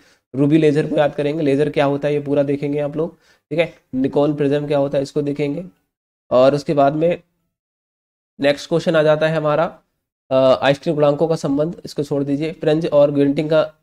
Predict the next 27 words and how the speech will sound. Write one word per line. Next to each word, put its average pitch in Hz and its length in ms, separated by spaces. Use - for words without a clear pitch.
जो 143 120
स्पेक्ट्रम 143 380
होता 151 200
है 143 60
इसको 143 200
आप 143 120
याद 143 160
करेंगे। 139 360
और 123 220
नीचे 143 260
जाएंगे, 160 300
लेजर 151 240
के 160 100
मुख्य 151 200
उपयोग 151 260
के 160 80
बारे 147 200
में 147 60
हम 139 80
पूरे 139 180
बता 131 200
चुके 151 240
हैं। 160 160
और 131 280
उसके 147 200
बाद 143 160
में, 160 160